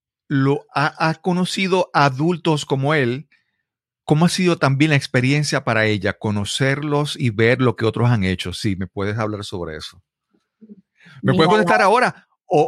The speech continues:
Speaker 1: o decirme primero lo que ibas a decirme, como tú, en el orden que tú quieras?
Speaker 2: Te, te contesto.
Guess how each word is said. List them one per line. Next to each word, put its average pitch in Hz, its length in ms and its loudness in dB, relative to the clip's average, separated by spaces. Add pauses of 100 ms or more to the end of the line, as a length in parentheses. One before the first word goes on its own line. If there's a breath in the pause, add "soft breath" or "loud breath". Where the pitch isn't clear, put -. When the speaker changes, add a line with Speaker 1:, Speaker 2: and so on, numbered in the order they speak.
Speaker 1:
o 151 40 4
decirme 147 400 -2
primero 170 320 2
lo 185 120 2
que 147 60 -2
ibas 156 160 2
a 147 40 4
decirme, 131 400 -4
como 113 160 -12
tú, 143 240 -10
en 135 140 -8
el 123 60 -6
orden 143 220 -8
que 143 60 -12
tú 139 100 -16
quieras? 95 320 -14 (1800)
Speaker 2:
Te, 208 340 0
te 208 200 0
contesto. 208 720 0